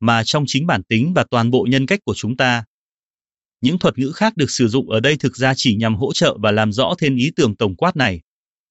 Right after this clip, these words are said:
Điều đó đúng với từ anh em. Kinh Thánh nói rằng Ngài là con trưởng giữa nhiều anh em, tức là giữa một số anh em. Điều này một lần nữa nhấn mạnh ý niệm về sự đồng nhất trong bản chất, và đây là một ý tưởng thường xuyên xuất hiện trong Kinh Thánh.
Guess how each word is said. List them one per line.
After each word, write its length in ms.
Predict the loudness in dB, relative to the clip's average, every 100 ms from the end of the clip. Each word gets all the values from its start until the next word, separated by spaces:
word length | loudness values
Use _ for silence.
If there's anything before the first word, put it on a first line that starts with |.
| 0
Điều 180 | 2 4
đó 300 | 4 2 0
đúng 160 | 0 0
với 100 | 0
từ 160 | 0
anh 220 | 0 2
em. 240 | 2 2 -2 _ _ _ -4
Kinh 180 | -2 0
Thánh 200 | 0 0
nói 180 | 2 2
rằng 220 | 0 0
Ngài 240 | 0 0
là 100 | 0
con 200 | -2 -2
trưởng 280 | 2 0 0
giữa 140 | -4
nhiều 240 | 0 2 2
anh 180 | 2 2
em, 220 | 2 0 _ _ _ -4
tức 140 | 0
là 160 | 0 0
giữa 200 | -2 0
một 160 | 0
số 180 | 2 0
anh 220 | 2 2
em. 220 | 2 0 -4 _ _ _ _ _ 0
Điều 200 | 4 4
này 180 | 4
một 160 | 2 2
lần 200 | 2 0
nữa 140 | -2
nhấn 180 | -2 -2
mạnh 160 | -2 0
ý 160 | 0
niệm 240 | 2 0 0
về 120 | -2
sự 160 | -2 0
đồng 220 | 0 2
nhất 140 | -2
trong 200 | -2 -4
bản 160 | -2 -4
chất, 180 | -2 -2 _ _ _ _ -4
và 220 | 0 2
đây 200 | 2 0
là 120 | 0
một 120 | -2 -2
ý 180 | -4 0
tưởng 160 | -2 2
thường 200 | 0 0
xuyên 240 | 2 0
xuất 180 | 2 0
hiện 220 | 0 -2
trong 200 | -2 -4
Kinh 180 | -2 -2
Thánh. 260 | 0 -4